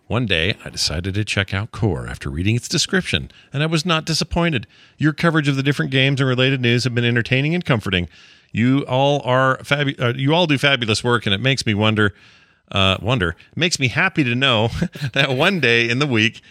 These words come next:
something awesome is happening. My wife is not into video games as much as I am. However, we love spending time watching your R E eight live scream streams. Uh, we are looking forward to each new episode, and we're playing the previous ones whenever we needed a laugh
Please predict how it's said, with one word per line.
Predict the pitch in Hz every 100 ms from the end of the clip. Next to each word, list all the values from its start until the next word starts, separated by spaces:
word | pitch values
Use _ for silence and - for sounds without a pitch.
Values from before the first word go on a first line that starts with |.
| -
something | - - 160 - 160
awesome | 120 117 113 127 123
is | 123 113
happening. | 98 82 76 71 - _ -
My | 101
wife | 107 131 131
is | 104
not | 127 170
into | 147 110
video | 101 92 90
games | 87 90 87
as | 80
much | 80 -
as | 82
I | 101 120
am. | 120 110
However, | - 80 98 107 101
we | 78
love | 85 90
spending | - 90 90
time | 82 87 82 80 - - _
watching | 85 85 87 87
your | 80 -
R | 82 87
E | 82 78
eight | 78 82 -
live | 80 76 82 78
scream | - 76 76 82 76
streams. | - - 76 60 57 - - - - - _ -
Uh, | 67 65
we | 71 76
are | 76
looking | 85 90
forward | - 95 95
to | 85
each | 92 101 107
new | 98
episode, | 90 92 - 92 90
and | 78 82 82
we're | 80
playing | - 98 85
the | 82
previous | 127 104 95 -
ones | 87 82 80
whenever | 80 82 87
we | 90
needed | 85 85 85 90
a |
laugh | 76 78 76